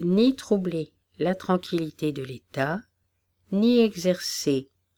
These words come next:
aucun despotisme, soit sur le prince, chef de l'armée, soit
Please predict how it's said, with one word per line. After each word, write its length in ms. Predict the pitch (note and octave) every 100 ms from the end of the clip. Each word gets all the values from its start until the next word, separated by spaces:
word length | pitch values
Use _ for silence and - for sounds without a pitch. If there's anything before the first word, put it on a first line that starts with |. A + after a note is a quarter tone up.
| _ _
aucun 360 | A#3+ B3 - F#3
despotisme, 1080 | D3+ C#3+ - C3+ C3+ - F3+ C4 - - C4 - _ _ _
soit 300 | - - D#3+
sur 240 | - C3+
le 80 | C3
prince, 800 | - - C#3 D3 F#3 D4+ - - _
chef 280 | - C3 B2
de 120 | A#2+
l'armée, 540 | C3 C3+ F3 G#3+ C#4 - _ _ _ _ _
soit 480 | - - - F#3+ A3+